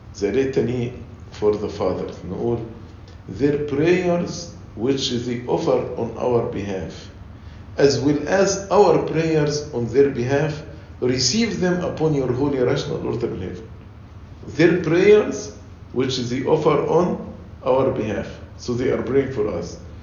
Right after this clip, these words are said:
As well as our prayers on their behalf. And we pray for them. their prayers for us and our prayers for them make us actually offering this prayer, "Receive them upon your holy rational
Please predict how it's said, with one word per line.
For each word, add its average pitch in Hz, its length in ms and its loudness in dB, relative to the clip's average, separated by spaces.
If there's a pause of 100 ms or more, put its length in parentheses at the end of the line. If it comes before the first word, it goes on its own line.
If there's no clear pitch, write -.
(220)
As 139 200 6
well 196 260 8
as 180 400 4
our 202 360 8
prayers 202 680 4 (100)
on 135 180 -2
their 139 180 4
behalf. 117 400 -2 (200)
And 120 100 -4 (100)
we 123 60 -4
pray 156 240 0
for 165 160 -2
them. 98 280 -8 (680)
their - 360 6
prayers 165 580 4
for 127 160 -4
us - 420 -4
and 123 220 0
our 220 320 6
prayers 190 460 6
for - 140 0
them 147 520 -2 (520)
make 170 380 2
us 185 200 4
actually 208 680 2
offering 214 460 6
this 190 260 -2
prayer, 170 540 4 (420)
"Receive 156 420 -2
them 160 220 -2
upon 143 280 0
your 127 120 0
holy 131 360 2
rational 117 400 0